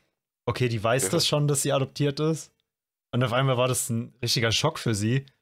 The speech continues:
Speaker 2: Ja.
Speaker 1: Und mir fiel es erst total schwer, das nachzuvollziehen. Weil sie es halt mitten im Gespräch einfach so gesagt hat. Und ich, okay, ohne, ohne Vorbereitung oder alles, gut, dann weiß sie darüber Bescheid.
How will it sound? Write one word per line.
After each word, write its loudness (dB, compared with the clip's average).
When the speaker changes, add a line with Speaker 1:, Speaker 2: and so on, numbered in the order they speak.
Speaker 2:
Ja. -2
Speaker 1:
Und -4
mir -2
fiel -2
es 0
erst 0
total -2
schwer, 0
das -8
nachzuvollziehen. -4
Weil 0
sie -2
es -2
halt 0
mitten 0
im 2
Gespräch 0
einfach 2
so 2
gesagt 0
hat. -2
Und -12
ich, -14
okay, -6
ohne, 0
ohne -4
Vorbereitung 0
oder 0
alles, 0
gut, -2
dann -2
weiß -2
sie -4
darüber 0
Bescheid. -2